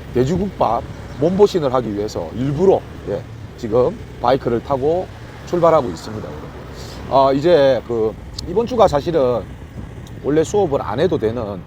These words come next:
보강주거든요. 저도 뭐 몰랐는데 대학교 수업을 이래 다녀보니까 다음 주가 이제 종강이 있는 마지막 주입니다. 그 다음 주에 저희 그 시험이 예정되어 있고요. 그래서 종강하는 마지막 주, 한 주 전,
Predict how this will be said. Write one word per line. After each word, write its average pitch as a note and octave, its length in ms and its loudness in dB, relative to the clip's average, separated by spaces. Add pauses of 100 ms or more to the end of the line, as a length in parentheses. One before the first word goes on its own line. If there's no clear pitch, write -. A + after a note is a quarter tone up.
(320)
보강주거든요. C3+ 840 0 (580)
저도 F3+ 240 4
뭐 C3+ 140 0
몰랐는데 B2+ 760 2
대학교 C#3+ 300 2
수업을 F#3 360 2
이래 C3 120 0
다녀보니까 G#2+ 880 -4 (460)
다음 G#3+ 280 6
주가 C3 280 0
이제 A2+ 240 -2
종강이 F3+ 440 2
있는 B2+ 360 -4 (260)
마지막 D#3+ 440 0
주입니다. G2 300 -8 (420)
그 - 60 -10
다음 F3 240 6
주에 C3+ 160 2
저희 A#2+ 200 0
그 G#2+ 160 0
시험이 D#3 440 0
예정되어 B2 420 0
있고요. D2+ 340 -8 (540)
그래서 B2+ 500 4 (280)
종강하는 E3+ 580 2
마지막 F3 480 -4
주, D#3+ 360 -2
한 E3 180 0
주 F#3 120 0
전, D#3 220 4